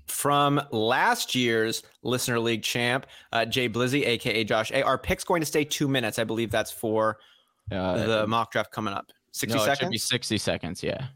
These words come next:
Speaker 1: Okay. So we'll be moving it a little bit quicker. But there will be fifteen rounds.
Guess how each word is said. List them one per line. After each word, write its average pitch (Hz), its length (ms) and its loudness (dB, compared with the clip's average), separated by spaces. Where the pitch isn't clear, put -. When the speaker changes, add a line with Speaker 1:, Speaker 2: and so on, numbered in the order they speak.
Speaker 1:
Okay. - 220 -4
So - 100 -8
we'll 110 100 -2
be 113 60 -2
moving 110 160 0
it 104 100 -2
a 104 60 0
little 113 220 0
bit 147 140 -2
quicker. 143 280 -6
But 135 120 0
there 143 120 4
will 160 160 4
be 226 100 2
fifteen 196 480 0
rounds. - 540 -2